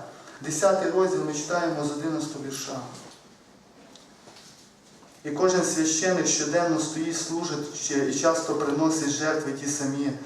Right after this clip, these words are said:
що ніколи не можуть зняти гріхів. А він за гріхи світу приніс жертву один раз і назавжди по Божій правиці засів.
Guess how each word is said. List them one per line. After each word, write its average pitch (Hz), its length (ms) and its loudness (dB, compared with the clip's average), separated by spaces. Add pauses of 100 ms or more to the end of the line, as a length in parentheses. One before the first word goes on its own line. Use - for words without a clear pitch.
(240)
що - 260 2
ніколи 156 420 4
не 147 100 2
можуть 147 400 2 (100)
зняти 139 260 -4 (100)
гріхів. 127 360 -10 (1500)
А - 100 4
він 190 180 4
за 175 140 6
гріхи 160 400 2
світу 180 400 0
приніс 160 400 0
жертву 165 520 2
один 151 280 4
раз 151 340 2 (280)
і 143 60 -6
назавжди 143 480 2
по 151 140 -4
Божій 147 360 2
правиці 135 600 -4 (680)
засів. 127 540 -6